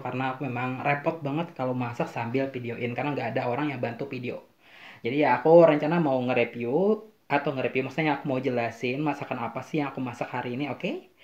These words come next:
Tapi sebelumnya aku minta dulu sama kalian nih untuk please subscribe, comment, like, and share guys.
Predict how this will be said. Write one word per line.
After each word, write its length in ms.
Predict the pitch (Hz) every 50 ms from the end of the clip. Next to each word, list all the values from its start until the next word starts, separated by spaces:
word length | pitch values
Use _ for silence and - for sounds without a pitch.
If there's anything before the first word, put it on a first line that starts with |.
| - - - -
Tapi 160 | - 202 220
sebelumnya 480 | 254 - 226 247 240 240 262 269 240 -
aku 80 | 220
minta 160 | 214 220 208
dulu 320 | 190 190 180 185 196 220 240
sama 240 | 233 208 190 185 185
kalian 200 | 185 220 240 254
nih 140 | 262 254 - - _
untuk 320 | - 120 - - 110 - -
please 160 | - 107 -
subscribe, 640 | - 113 - - - - 165 165 175 175 - - _ _ _ _ _ _ _ _ _ _ _ -
comment, 560 | 226 240 240 233 226 226 226 226 226 226 - - 131
like, 400 | 123 123 123 123 127 127 - -
and 160 | 135 131 131
share 240 | 127 - 170 143 120
guys. 160 | 120 113